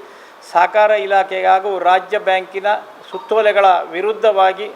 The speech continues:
ನಿರ್ಣಯಗಳನ್ನು ಮಾಡಿಕೊಂಡಿದ್ದರಿಂದ ಇವತ್ತು ಸಹಕಾರ ಇಲಾಖೆ ತನಿಖೆಗಳನ್ನು ಮಾಡಿ ಸಿಕ್ಸ್ಟಿ ಫೋರ್ ಎನ್ಕ್ವೈರಿ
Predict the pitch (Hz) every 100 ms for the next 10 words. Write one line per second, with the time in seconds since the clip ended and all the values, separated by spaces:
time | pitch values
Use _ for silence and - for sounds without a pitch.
0 | 165 170 180 214 208 196 190 190 170 -
1 | - 170 190 196 185 180 170 214 226 175
2 | 190 - - - - - - 180 214 214
3 | 185 - - - - - - - - -
4 | - - 180 196 214 208 208 190 190 190
5 | 220 214 175 196 226 240 226 208 190 190
6 | 190 190 240 - - - - - 214 202
7 | 202 180 180 202 185